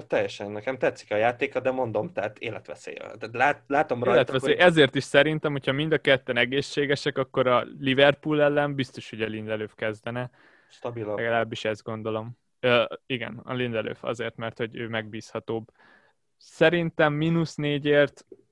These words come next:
Speaker 2: nem érdemes kivenni egyébként. Hogyha valaki jó választásnak tartotta egy fordulóval ezelőtt, akkor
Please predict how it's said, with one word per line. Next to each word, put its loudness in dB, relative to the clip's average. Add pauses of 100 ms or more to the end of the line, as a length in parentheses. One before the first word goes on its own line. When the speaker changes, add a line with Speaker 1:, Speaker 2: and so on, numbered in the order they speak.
(180)
Speaker 2:
nem 0
érdemes 0
kivenni -10
egyébként. -6 (200)
Hogyha -8
valaki 2
jó 4
választásnak 2
tartotta -8
egy 0
fordulóval -6
ezelőtt, 0
akkor -2